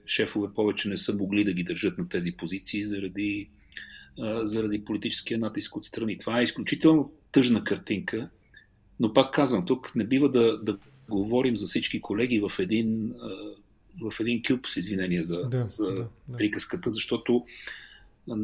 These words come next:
Speaker 1: напротив, аз смятам, че сред тях и в радиото, и в телевизията, и в националната, и в частните, навсякъде има действително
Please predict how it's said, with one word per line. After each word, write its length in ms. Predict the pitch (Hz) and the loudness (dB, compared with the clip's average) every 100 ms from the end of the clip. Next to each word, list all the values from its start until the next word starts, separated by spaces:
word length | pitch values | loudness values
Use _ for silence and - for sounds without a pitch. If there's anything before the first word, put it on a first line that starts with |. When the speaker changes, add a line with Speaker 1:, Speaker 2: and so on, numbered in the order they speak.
| 101 101 98 | -6 -8 -6
Speaker 1:
напротив, 640 | 98 - 127 131 117 - | -6 -2 -2 0 0 0
аз 120 | 107 | 0
смятам, 360 | - 113 - 113 | 2 0 -2 -2
че 140 | - | 0
сред 240 | - - - | 0 -4 -2
тях 280 | 113 117 - | 0 0 -2
и 60 | |
в 160 | 90 90 | -4 0
радиото, 380 | 104 110 107 95 | 2 2 0 -4
и 20 | |
в 80 | - | -6
телевизията, 800 | 92 98 107 101 113 - 113 113 - - - - | -4 0 2 2 0 0 -2 -2 -8 -20 -20 -20
и 20 | |
в 240 | - - - | -20 -20 -8
националната, 640 | - 98 113 123 113 104 | -4 -2 0 0 0 -2
и 20 | |
в 120 | 92 87 | -4 -2
частните, 460 | 107 104 107 - | -2 -2 -4 -4
навсякъде 580 | 95 87 123 110 107 104 | 0 4 4 4 2 4
има 160 | 113 95 | 2 0
действително 640 | - - 104 123 120 110 | -2 -2 2 2 2 0